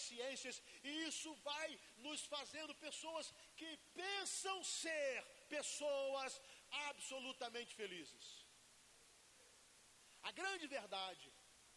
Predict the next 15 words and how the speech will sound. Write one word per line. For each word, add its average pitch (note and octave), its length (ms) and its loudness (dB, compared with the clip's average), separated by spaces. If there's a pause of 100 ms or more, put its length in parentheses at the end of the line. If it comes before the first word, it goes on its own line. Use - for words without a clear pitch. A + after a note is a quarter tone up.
(760)
é G3 120 0
que A#3 120 -2
há D4 300 4 (100)
um D4 80 -8 (160)
vazio C4+ 640 2 (720)
no B3+ 100 0
coração C4 560 2 (140)
do A#3+ 60 -4 (100)
homem A#3 320 2
que A#3 180 -2
só A#3+ 100 4 (180)
pode A3+ 320 2
ser A#3 120 0 (120)
preenchido A#3+ 560 0 (400)
por B3+ 160 6